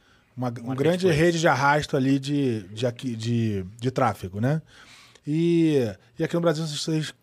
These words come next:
Speaker 1: você tá, você tá contando que vocês construíram, né? É, e aí, como é que você faz pra, na, no, no dia a dia ali, pra fazer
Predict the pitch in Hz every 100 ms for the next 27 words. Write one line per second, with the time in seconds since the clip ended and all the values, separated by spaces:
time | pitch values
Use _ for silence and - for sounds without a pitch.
0 | _ - 135 131 131 117 123 120 127 131
1 | 120 131 - 147 139 127 - 143 143 -
2 | 156 139 113 90 101 135 135 - - -
3 | - - - _ 131 143 143 135 127 107
4 | 95 - _ _ 156 170 190 226 277 -
5 | 165 175 - 175 156 139 101 87 - -
6 | 127 - 127 127 123 127 139 135 113 165
7 | 139 147 - 160 165 123 117 147 170 175